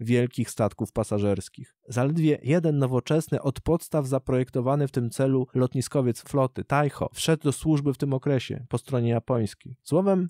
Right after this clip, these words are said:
amerykańska potęga przyrastała, japońska potęga chyliła się ku upadkowi już przed bitwą o Mariany.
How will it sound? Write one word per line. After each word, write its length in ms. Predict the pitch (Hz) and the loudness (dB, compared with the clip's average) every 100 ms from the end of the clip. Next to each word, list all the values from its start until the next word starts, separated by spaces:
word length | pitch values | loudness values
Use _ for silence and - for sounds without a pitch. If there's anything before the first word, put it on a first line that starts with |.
| - | -2
amerykańska 920 | 123 123 123 143 165 160 - 123 107 | 0 2 2 2 2 0 -2 -2 -2
potęga 480 | - - 139 147 135 | -4 -2 0 2 0
przyrastała, 880 | - 127 117 - - 92 95 151 185 | 0 0 0 0 0 2 2 0 -2
japońska 840 | 120 143 143 120 101 - - 120 156 | 2 2 2 0 0 -2 -4 -2 -2
potęga 520 | 147 - 120 98 113 | -2 0 0 0 -2
chyliła 320 | 127 127 113 117 | -2 0 2 0
się 140 | 113 | -2
ku 120 | - | -2
upadkowi 560 | 113 120 - 135 147 156 | -2 -2 -2 -2 0 -2
już 460 | 123 123 170 190 - | -2 2 2 0 -8
przed 280 | - 131 117 | -4 -2 -2
bitwą 440 | 104 101 - 104 | -2 -4 0 -2
o 40 | - | 0
Mariany. 580 | 101 107 101 82 98 | 0 0 0 -2 -6